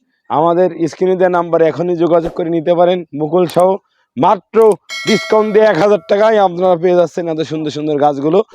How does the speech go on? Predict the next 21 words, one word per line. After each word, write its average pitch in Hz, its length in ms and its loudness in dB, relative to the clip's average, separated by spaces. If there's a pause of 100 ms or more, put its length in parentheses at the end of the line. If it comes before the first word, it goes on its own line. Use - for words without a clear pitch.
(240)
আর 135 140 -2
যারা 165 340 2 (200)
ফোর 175 260 0
কেজি 180 260 0
ম্যাঙ্গো 180 300 0
নিতে 170 260 -2
চান 170 200 0
মুকুল 165 280 -2
সহ, 175 260 2
এই 170 80 0
যে 165 100 -4
ফোর 156 240 -2
কেজি 175 260 -2
আম, 180 180 2 (680)
ফোর 156 200 -2
কেজি 170 260 -2
আমগুলো 170 400 0
পাবেন 165 340 0 (280)
খুব 156 140 -6
সুন্দর 165 320 -6
সুন্দর। 175 360 -2